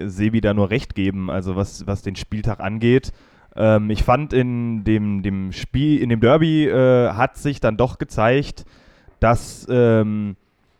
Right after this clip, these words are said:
ohne Fans dabei sich einfach mal die reine spielerische Klasse, äh, durchsetzt. Und da hat man doch gemerkt, dass, äh, Borussia Dortmund Schalke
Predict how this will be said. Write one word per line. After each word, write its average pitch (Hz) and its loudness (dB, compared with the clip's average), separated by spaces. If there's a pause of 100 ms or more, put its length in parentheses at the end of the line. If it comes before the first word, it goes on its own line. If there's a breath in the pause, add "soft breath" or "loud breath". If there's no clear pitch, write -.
(280)
ohne 175 6
Fans 151 0
dabei 143 2
sich 127 -10
einfach 131 -4
mal 117 2
die 107 0
reine 127 0
spielerische 127 -2
Klasse, 98 -2
äh, 90 -4
durchsetzt. 110 0 (440 loud breath)
Und 117 -4
da 117 6
hat 147 2
man 117 2
doch 120 2
gemerkt, 110 0
dass, - -4
äh, 104 4 (440 soft breath)
Borussia 110 2
Dortmund 107 2
Schalke 104 2